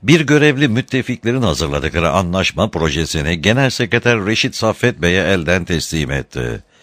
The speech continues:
İsmet Paşa Türk Kurulu'nun başlıca üyelerini acele toplantıya çağırdı.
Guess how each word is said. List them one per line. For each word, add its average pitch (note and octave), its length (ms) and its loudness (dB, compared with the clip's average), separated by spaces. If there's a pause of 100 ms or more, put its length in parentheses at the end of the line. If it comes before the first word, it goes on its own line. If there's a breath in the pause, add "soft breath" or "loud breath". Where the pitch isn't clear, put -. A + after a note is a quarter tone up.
(560 loud breath)
İsmet D#3 340 2
Paşa D#3+ 240 4
Türk - 320 0
Kurulu'nun D#2+ 540 -2
başlıca E2+ 420 0
üyelerini D2 520 0
acele E2+ 380 0
toplantıya D#2 580 -2
çağırdı. C2 600 -4